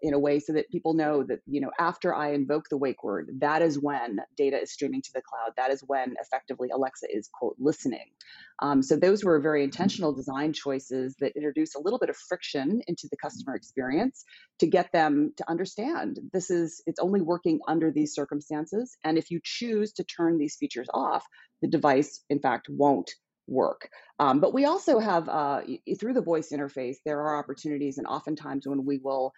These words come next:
ask a customer to confirm, uh, a specific, uh, intent or request, um, there's a back and forth that happens, uh, that al-, that allows people to, um, to actually be to, to actually confirm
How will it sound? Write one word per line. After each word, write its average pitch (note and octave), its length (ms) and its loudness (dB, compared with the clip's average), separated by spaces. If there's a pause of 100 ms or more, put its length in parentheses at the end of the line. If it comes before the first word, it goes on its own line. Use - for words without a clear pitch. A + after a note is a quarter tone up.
(260)
ask D3+ 240 0
a E3+ 60 2
customer D3 460 -2
to - 100 -8
confirm, F3 760 0 (320)
uh, C#3+ 180 2
a C3 80 -2
specific, C#3+ 560 -2 (180)
uh, B2 160 -2
intent C#3+ 440 -4
or A#2 100 -2
request, F3+ 720 -4 (280)
um, D3+ 320 2
there's E3+ 160 4
a E3 60 2
back F3+ 240 -2
and E3+ 120 0
forth E3 340 -2
that D3+ 100 -6
happens, C#3+ 640 0 (100)
uh, C3 320 -6 (140)
that D3 120 0
al-, C#3+ 180 0 (120)
that D3+ 100 2
allows D3+ 380 4
people C#3 300 -4 (120)
to, B2+ 460 -4
um, A#2 400 -8 (220)
to - 120 -4
actually D3 320 -2
be C3+ 300 0 (500)
to, C3+ 320 2
to F#3+ 120 4
actually E3+ 360 2
confirm D3+ 720 2